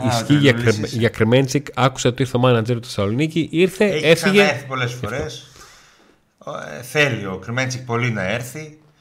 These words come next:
Speaker 2: Θα δούμε.
Speaker 1: Ο Κρεμέντσικ θέλει να έρθει στον παοκ πιο πολύ από ότι ο παοκ θέλει τον Κρεμέντσικ.
Speaker 2: Ναι, ναι.
Speaker 1: Α.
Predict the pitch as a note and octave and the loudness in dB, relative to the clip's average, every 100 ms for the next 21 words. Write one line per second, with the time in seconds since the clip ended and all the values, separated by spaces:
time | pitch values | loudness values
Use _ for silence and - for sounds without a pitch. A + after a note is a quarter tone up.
0 | _ _ - B2+ B2+ A#2 F#2 - - _ | _ _ -4 0 0 -2 -4 -10 -20 _
1 | _ - - - - F#2+ G#2+ - - A#2+ | _ -20 -20 -14 -6 -2 -2 -2 -2 0
2 | A#2 B2 B2 A#2+ - - F2+ G2+ A2+ - | 2 0 -4 -10 -8 -6 -4 -2 -4 -4
3 | - D#3 D3 A#2 G2 F#2+ F#2+ F2+ F2+ E2 | -8 -4 -2 -2 -4 -6 -6 -6 -6 -8
4 | E2 E2 E2+ F2 E2+ E2 D#2 | -8 -8 -8 -8 -12 -12 -10